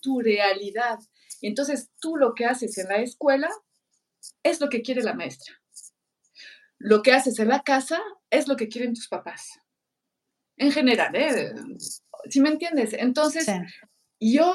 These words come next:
Speaker 1: eh, de soltar esa parte que, de controladora, la neta,
Speaker 2: Ujú.
Speaker 1: de que
Speaker 2: Ujú.
Speaker 1: quiero que mis hijos aprendan esto, que sepan esto, que te, que te, que te, los valores, sí, eso no, eso sí que no,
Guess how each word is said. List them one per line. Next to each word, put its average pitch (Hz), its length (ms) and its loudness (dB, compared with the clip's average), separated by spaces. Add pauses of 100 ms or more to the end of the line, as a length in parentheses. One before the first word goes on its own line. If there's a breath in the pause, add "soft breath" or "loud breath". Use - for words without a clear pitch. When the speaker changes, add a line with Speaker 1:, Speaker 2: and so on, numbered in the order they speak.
(460)
Speaker 1:
eh, 185 260 -2
de 220 140 6
soltar 233 580 2
esa 302 300 -2
parte 285 300 -4
que, - 300 0 (180)
de 185 160 -4
controladora, 180 760 0 (480)
la 139 140 -8
neta, 185 520 -4
Speaker 2:
Ujú. - 240 -20
Speaker 1:
de 202 100 0
que 175 80 -4
Speaker 2:
Ujú. 202 100 0
Speaker 1:
quiero 233 160 4
que 262 80 -4
mis 214 160 -8
hijos 220 180 -6
aprendan 175 320 -6
esto, 175 240 -10
que 214 80 -6
sepan 170 320 -2
esto, 175 180 -8
que 208 100 -6
te, - 80 -12
que 165 100 -6
te, - 100 -8
que 180 180 -4
te, 165 100 -16 (480 soft breath)
los 220 240 4
valores, 311 440 6
sí, 214 120 -4
eso 202 200 -8
no, 226 380 -4
eso 226 260 -8
sí 240 160 -12
que 220 100 -6
no, 185 1000 -4